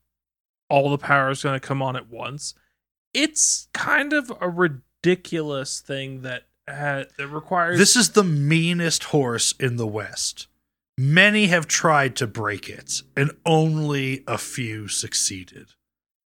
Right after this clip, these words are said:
Speaker 1: Yeah, and I, I would imagine a lot of our listeners
Speaker 2: This is the one they call the Brute.
Speaker 1: Right.
Speaker 2: Marty
Speaker 1: But
Speaker 2: Robinson reference.
Speaker 1: <laughs>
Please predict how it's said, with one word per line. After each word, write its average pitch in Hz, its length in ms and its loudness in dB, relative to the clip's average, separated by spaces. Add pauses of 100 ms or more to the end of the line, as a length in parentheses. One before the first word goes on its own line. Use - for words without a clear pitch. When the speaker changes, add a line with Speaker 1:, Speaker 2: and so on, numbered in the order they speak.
(160)
Speaker 1:
Yeah, 175 220 0 (120)
and 233 220 4
I, 220 300 2 (280)
I 170 140 4
would 208 160 4
imagine 190 800 -2
a 135 60 -2
lot 139 480 -2
of 135 120 -2
our 127 140 -4
listeners 120 800 -10
Speaker 2:
This 156 220 4
is 185 120 2
the 196 100 8
one 156 420 4
they 151 160 2
call 127 440 0
the 113 140 -4
Brute. 104 600 -8 (720)
Speaker 1:
Right. 127 300 0 (420)
Speaker 2:
Marty 123 240 6
Speaker 1:
But 117 60 2
Speaker 2:
Robinson 107 440 0
reference. - 380 -6
Speaker 1:
<laughs> - 500 2